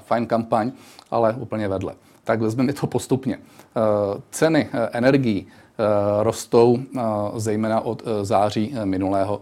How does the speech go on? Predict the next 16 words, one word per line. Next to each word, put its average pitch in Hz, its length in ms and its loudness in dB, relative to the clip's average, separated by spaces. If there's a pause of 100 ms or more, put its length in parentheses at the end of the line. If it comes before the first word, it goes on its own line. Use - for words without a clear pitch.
(160)
roku. 92 320 -6 (220)
S - 160 -12
tím, 110 340 -2 (280)
že 107 280 0
my 104 120 -6
jsme - 140 -6
na 107 60 -4
to 101 140 0
reagovali 101 360 0
okamžitě. 101 500 -4
Reagovali 127 340 0
jsme 87 200 -8
tím, 98 380 -4
že 110 160 -8
jsme - 200 -8
odpustili, 110 640 -4